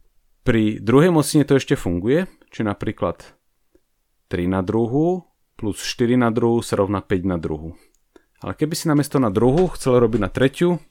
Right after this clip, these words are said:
alebo nejaké iné veľké číslo, tak už ti to nejde. A to je vlastne posledná Fermatová veta.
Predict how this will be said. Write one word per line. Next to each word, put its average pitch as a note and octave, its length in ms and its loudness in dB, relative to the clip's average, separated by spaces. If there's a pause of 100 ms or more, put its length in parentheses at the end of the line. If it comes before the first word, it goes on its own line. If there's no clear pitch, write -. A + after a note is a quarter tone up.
alebo G#2 240 -6
nejaké G#2 320 -4
iné A#2 160 2
veľké G#2+ 240 -2
číslo, E3+ 480 -4 (540)
tak C3 140 2
už C3 160 2
ti B2 120 -6
to G#2+ 120 0
nejde. F#2 320 0 (140)
A G#2 100 -10
to A2 120 2
je G2+ 40 4
vlastne G2 340 -2 (100)
posledná G#2+ 440 -4
Fermatová G#2+ 460 -2
veta. D3 300 -4